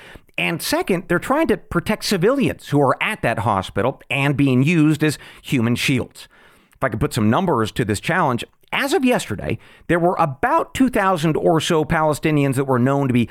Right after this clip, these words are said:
hunkered down at that hospital. There's also another seven hundred or so patients, plus the medical staff. So as that fight continues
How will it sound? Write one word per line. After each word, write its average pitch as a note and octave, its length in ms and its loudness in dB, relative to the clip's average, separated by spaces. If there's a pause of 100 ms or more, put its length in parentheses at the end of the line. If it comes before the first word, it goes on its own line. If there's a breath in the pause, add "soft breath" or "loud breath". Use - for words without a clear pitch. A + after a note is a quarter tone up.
(140 loud breath)
hunkered D#3+ 400 0
down D3 300 0
at A2 120 0
that G#2+ 160 2
hospital. G#2+ 500 0 (360 loud breath)
There's E3 160 0
also F3+ 480 4
another D3 240 0
seven E3+ 380 -2
hundred D3+ 360 -2
or D#3 220 2
so C3+ 200 0
patients, F#3+ 640 -2 (320 loud breath)
plus E3 280 0
the D3+ 240 -2
medical C3 320 0
staff. - 420 -6 (1040 loud breath)
So B3 200 -2
as G#3 160 -2
that D#4+ 220 -2
fight - 380 -2
continues E3+ 800 0